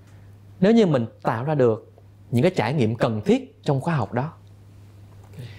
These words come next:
Speaker 1: Những cái experience, những cái trải nghiệm cần thiết, những cái thử thách cần thiết. Tất cả mọi thứ đều là một phần của lớp học. Cái bối cảnh,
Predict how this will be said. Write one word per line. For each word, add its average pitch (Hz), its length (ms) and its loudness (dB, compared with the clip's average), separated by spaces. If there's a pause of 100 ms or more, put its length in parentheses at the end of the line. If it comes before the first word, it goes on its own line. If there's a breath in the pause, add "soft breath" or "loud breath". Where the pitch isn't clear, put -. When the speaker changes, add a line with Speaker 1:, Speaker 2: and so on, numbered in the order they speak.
(320 loud breath)
Speaker 1:
Những 110 140 2
cái - 100 2
experience, 147 680 2 (160)
những 117 100 -8
cái 143 120 -2
trải 120 200 0
nghiệm 113 360 0 (680)
cần 113 240 0
thiết, 185 280 -6 (640)
những 123 100 0
cái 165 120 0
thử 123 180 2
thách 240 240 -4
cần 107 200 -2
thiết. 185 220 -8 (1000 loud breath)
Tất 240 120 -2
cả 143 120 0
mọi 113 240 0
thứ 180 220 2
đều 127 140 2
là 107 100 0
một 107 160 -2
phần 110 300 -2
của 110 100 -4
lớp 160 160 -4
học. 110 260 -10 (1000 soft breath)
Cái 180 100 0
bối 202 280 4
cảnh, 135 340 -4